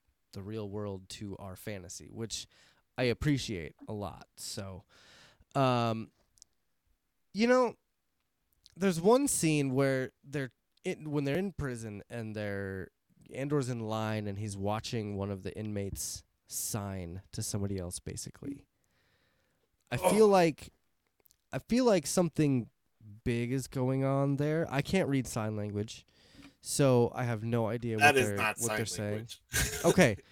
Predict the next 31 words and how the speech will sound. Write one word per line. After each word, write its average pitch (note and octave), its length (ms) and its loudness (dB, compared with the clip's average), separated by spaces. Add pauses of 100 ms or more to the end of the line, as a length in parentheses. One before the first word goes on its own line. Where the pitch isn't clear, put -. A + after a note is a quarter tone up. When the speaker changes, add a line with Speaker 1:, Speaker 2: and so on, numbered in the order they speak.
(160)
Speaker 2:
He's, D4+ 160 -4
like, - 140 10
Speaker 1:
And F3 80 8
that's, D3 340 12
Speaker 2:
dancing. - 240 -16
Speaker 1:
again, D#3+ 400 4 (320)
again, D#3+ 260 4
I C#3 140 2
don't, D#3 160 2
I E3 80 2
don't E3+ 140 4
know C#3+ 100 4
sign D3+ 240 2
language, G#2 320 -4
but, C#3 200 2
like, C3+ 260 -2 (180)
this - 140 2
guy F3+ 80 10
Speaker 2:
There's D3+ 140 10
Speaker 1:
is B2 80 2 (120)
obviously D3 600 4
conveying B2+ 400 4
a A2 40 2
message A#2 520 -2
to G3 100 6
Speaker 2:
There's F#3 340 12
something D3 580 10
going C3+ 340 8
Speaker 1:
his B2+ 160 0
Speaker 2:
on. A2 60 -2
Speaker 1:
friend. G#2+ 320 -2